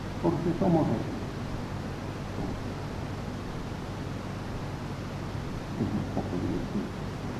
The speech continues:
Pero pensé, cuidado, eh, cuidado. Esta corrupción de la mujer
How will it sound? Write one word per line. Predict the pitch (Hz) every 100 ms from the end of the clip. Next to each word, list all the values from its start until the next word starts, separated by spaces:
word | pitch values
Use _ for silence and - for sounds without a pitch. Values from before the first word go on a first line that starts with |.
| - - - - - - - - - - -
Pero | 170 175
pensé, | 202 196 185 -
cuidado, | 196 156 123 135 139
eh, | - 98 127
cuidado. | 117 101 - - - - - - - - - - - - - - - - - - - -
Esta | 214 - 240 190
corrupción | 208 208 143 - 202 220 202 196
de | 190 185
la | 185
mujer | 190 180 185